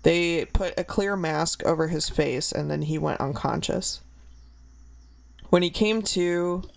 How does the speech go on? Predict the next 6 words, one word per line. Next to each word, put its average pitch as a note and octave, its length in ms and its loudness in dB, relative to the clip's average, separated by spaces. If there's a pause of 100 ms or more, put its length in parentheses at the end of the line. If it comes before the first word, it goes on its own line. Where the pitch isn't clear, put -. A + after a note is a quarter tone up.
(640)
he - 200 2
was E3+ 240 2
walking F3 380 4
down D#3+ 640 2 (260)
a E3+ 60 10
road, D3+ 580 2